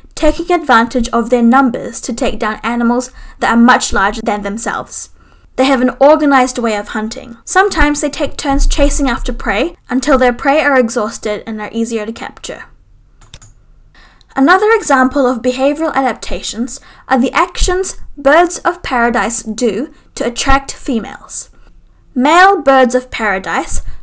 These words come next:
are known for their elaborate mating rituals, such as dancing and displaying bl-, bright colors like this one here.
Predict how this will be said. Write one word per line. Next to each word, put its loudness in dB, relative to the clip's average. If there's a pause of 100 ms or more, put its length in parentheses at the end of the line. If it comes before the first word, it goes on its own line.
are 2
known 6
for -6
their 2
elaborate 2
mating -2
rituals, -6 (260)
such -4
as -2
dancing 0 (260)
and 2
displaying 2 (100)
bl-, 2
bright 0
colors 0 (300)
like -2
this -4
one -10
here. -10